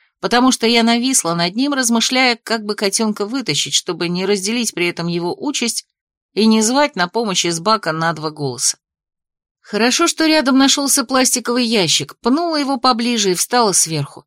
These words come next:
Осторожно выудив из своего мусорного пакета здоровенную коробку из-под конфет, приладила ее на край бака, чтобы не перемазаться, оперлась о край и потянулась рукой внутрь.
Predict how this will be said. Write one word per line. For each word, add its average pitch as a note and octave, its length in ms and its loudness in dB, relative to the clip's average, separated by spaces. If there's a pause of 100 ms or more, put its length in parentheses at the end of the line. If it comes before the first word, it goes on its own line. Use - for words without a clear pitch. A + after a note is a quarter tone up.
(600)
Осторожно A#3 640 0
выудив G3 540 0
из G3+ 160 0
своего A3 420 2
мусорного F3+ 560 2
пакета F#3 500 -4
здоровенную F3 600 -2
коробку F#3 440 -4
из-под D#3 280 -6
конфет, G3+ 500 -6 (540)
приладила A#3+ 540 2
ее E3 240 -2
на E3 140 -2
край F#3 220 -2
бака, C#4+ 340 -2
чтобы C4 260 -2
не B3+ 120 4
перемазаться, A#3 720 0 (460)
оперлась G3 720 0
о F#3 100 -4
край A#3 400 0
и F3 40 0
потянулась G3 680 -2
рукой F3+ 320 0
внутрь. E3+ 360 -10